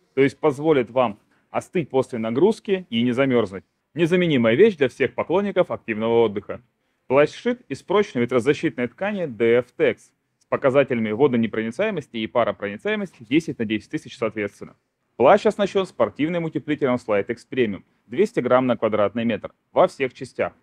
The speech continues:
равномерно по всей поверхности, включая руки и капюшон. Утеплитель лёгкий, обладает высокими теплоизоляционными показателями, греет даже в намокшем состоянии, не деформируется во время носки и после стирки. Плащ имеет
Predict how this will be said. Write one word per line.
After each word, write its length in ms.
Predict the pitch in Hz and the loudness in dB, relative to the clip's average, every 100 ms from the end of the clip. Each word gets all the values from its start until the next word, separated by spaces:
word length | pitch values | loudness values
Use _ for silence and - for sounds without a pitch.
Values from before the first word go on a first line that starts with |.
| - | -2
равномерно 640 | 131 202 220 147 104 95 | 2 4 4 2 0 -2
по 160 | - 120 | -2 -2
всей 220 | - 131 | -2 -4
поверхности, 540 | 110 120 214 185 - | -2 0 -2 -4 -8
включая 520 | 120 117 - 117 98 | -10 -8 -2 0 0
руки 240 | 113 208 143 | 0 0 0
и 60 | |
капюшон. 540 | 127 117 120 - 98 - _ _ | -2 -4 -6 -6 -8 -10 _ _
Утеплитель 540 | 110 110 143 254 247 208 | -4 -2 0 0 0 4
лёгкий, 380 | 151 120 - - _ _ _ _ - | 4 2 -2 -20 _ _ _ _ -4
обладает 480 | 107 120 202 202 | 2 4 4 2
высокими 480 | 117 123 202 214 135 | 0 -2 -2 0 -4
теплоизоляционными 800 | 117 120 113 113 - 123 123 123 | -2 -2 -2 -4 -2 -2 -2 -4
показателями, 760 | 123 135 135 127 - 98 87 - _ _ | -4 0 2 0 -2 -12 -18 -20 _ _
греет 400 | 107 131 190 147 | -4 2 4 4
даже 260 | 120 120 120 | 4 2 2
в 40 | |
намокшем 380 | 131 143 139 139 | 0 -2 -4 -6
состоянии, 640 | - 135 160 135 107 90 - | -10 -4 0 0 0 -8 -8
не 200 | 147 151 | -4 -2
деформируется 600 | 123 - 127 123 107 - | -2 -2 -2 0 -2 -2
во 100 | 120 | -2
время 260 | 135 160 185 | 0 -2 0
носки 340 | 240 240 190 | -2 -2 -6
и 220 | 156 127 | -6 -6
после 320 | 135 113 - 120 | -4 -6 -6 -10
стирки. 460 | - 110 - - _ _ _ _ | -8 -8 -8 -20 _ _ _ _
Плащ 280 | 113 135 - | 0 2 0
имеет 340 | 165 233 214 | -2 -2 -2